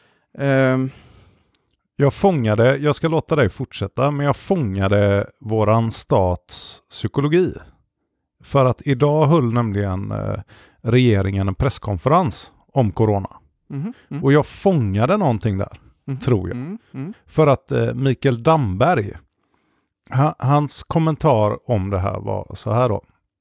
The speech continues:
Speaker 2: Att han konstaterar att många är oroliga och att det finns en risk för ryktesspridning.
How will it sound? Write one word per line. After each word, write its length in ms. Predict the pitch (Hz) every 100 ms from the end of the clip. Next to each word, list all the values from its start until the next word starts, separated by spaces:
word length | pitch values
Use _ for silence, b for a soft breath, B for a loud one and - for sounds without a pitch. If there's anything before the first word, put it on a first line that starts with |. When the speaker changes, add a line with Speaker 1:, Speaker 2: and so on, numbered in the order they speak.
| _ _ _ _ - B B B
Speaker 2:
Att 160 | 127 127
han 160 | 139
konstaterar 840 | 135 - 147 - 165 - 160 113 110
att 100 | 127
många 460 | 135 160 107 104
är 40 | 139
oroliga 840 | 185 151 107 101 92 90 113 147 - _ _ _ -
och 160 | 135
att 100 | 113
det 80 | -
finns 260 | - 127 -
en 100 | 127
risk 340 | 135 - -
för 160 | - 104
ryktesspridning. 1040 | 143 - - 95 - 101 98 107 147 131